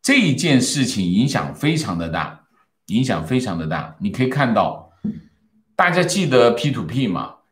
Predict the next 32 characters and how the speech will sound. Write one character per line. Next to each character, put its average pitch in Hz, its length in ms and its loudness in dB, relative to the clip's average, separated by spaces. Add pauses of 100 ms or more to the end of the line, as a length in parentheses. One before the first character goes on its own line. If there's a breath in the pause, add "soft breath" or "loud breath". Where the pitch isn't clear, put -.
(920 soft breath)
？P 226 280 2
to 127 200 2
P 147 240 -2
当 131 260 4
年 80 440 -4 (260)
就 135 160 0
是 - 160 -2
拍 123 280 -2
脑 87 220 -2
袋 - 400 -10
啊， - 200 -18
就 123 140 -6
是 110 140 -6
李 80 140 -8
克 92 100 -8
强， 76 260 -12
这 117 120 -4
李 87 160 -4
克 95 100 -8
强 85 260 -8
的 107 200 -6
这 - 120 -10
个 113 60 -2
账 113 240 -2
要 92 80 -6
算 98 220 -6
在 90 40 -6
李 76 120 -8
克 - 80 -12
强 78 240 -10
身 85 180 -8
上。 82 300 -10